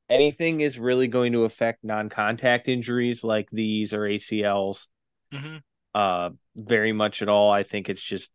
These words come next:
Speaker 1: horrible luck unless you're, you know, you
Speaker 2: Well
Speaker 1: get Dobbins where you just got smashed on your knee or something like that.
Speaker 2: True. And th-, there is one more thing too, is they also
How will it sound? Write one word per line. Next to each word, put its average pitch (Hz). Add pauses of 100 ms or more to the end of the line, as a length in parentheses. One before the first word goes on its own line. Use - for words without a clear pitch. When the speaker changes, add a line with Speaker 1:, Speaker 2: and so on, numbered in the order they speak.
(200)
Speaker 1:
horrible 104
luck 104
unless 107
you're, 104
you 113
know, 95
you 101
Speaker 2:
Well 98
Speaker 1:
get -
Dobbins 98
where 98
you 101
just 92
got 90
smashed 92
on 92
your 92
knee 92
or 90
something 95
like 92
that. 98 (360)
Speaker 2:
True. 113 (160)
And 190
th-, 202
there 240
is 190
one 143
more 135
thing 120
too, 120
is 110 (440)
they 160
also 156